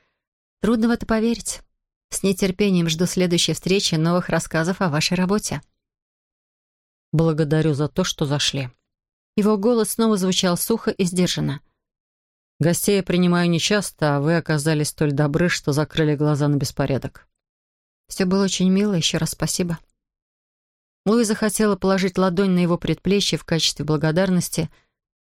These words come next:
но Вита подумал, что она намерена обменяться рукопожатиями, и учтиво пожал ей руку. «Надеюсь встретиться с вами снова, Луиза».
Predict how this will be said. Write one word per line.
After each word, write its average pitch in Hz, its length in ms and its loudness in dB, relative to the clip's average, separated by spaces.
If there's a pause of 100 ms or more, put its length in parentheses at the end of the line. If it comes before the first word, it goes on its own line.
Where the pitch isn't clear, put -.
(120)
но 190 80 2
Вита 220 240 0
подумал, 185 480 0
что - 240 -4
она 180 160 2
намерена 185 460 2
обменяться 170 500 0
рукопожатиями, 160 920 -2 (240)
и 175 100 2
учтиво 185 380 -2
пожал 156 320 0
ей 156 160 2
руку. 143 380 -4 (960)
«Надеюсь 151 420 2
встретиться - 500 -2
с - 140 -4
вами 156 240 2
снова, 156 380 0
Луиза». 139 440 0